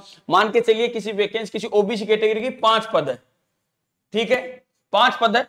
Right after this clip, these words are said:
शुरुआत में यहां से बीस बढ़ते फिजिकल के लिए दौड़ते हैं, बीस बच्चों में से दस बच्चे क्या कर जाते हैं, फिजिकल पास कर जाते हैं भाई, ठीक है, फिजिकल पास कर जाते हैं।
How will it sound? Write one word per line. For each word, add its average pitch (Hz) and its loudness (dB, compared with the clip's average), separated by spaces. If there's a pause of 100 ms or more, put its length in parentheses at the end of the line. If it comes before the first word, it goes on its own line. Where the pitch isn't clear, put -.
(120)
शुरुआत 226 4
में 247 -2
यहां 240 2
से 240 -4
बीस 214 -2
बढ़ते 220 0 (260)
फिजिकल 202 -2
के 208 -4
लिए 214 2
दौड़ते 165 -2
हैं, 143 -10 (320)
बीस 262 0
बच्चों 226 -2
में 233 -6
से 233 -4
दस 220 -4
बच्चे 226 -6
क्या 220 2
कर 214 -2
जाते 214 0
हैं, 220 -6
फिजिकल 202 -6 (120)
पास 220 2
कर 156 -6
जाते 131 -10
हैं 123 -10
भाई, 110 -16 (520)
ठीक 233 0
है, 254 -8 (180)
फिजिकल 240 0
पास 254 4
कर 247 0
जाते 240 0
हैं। 240 -8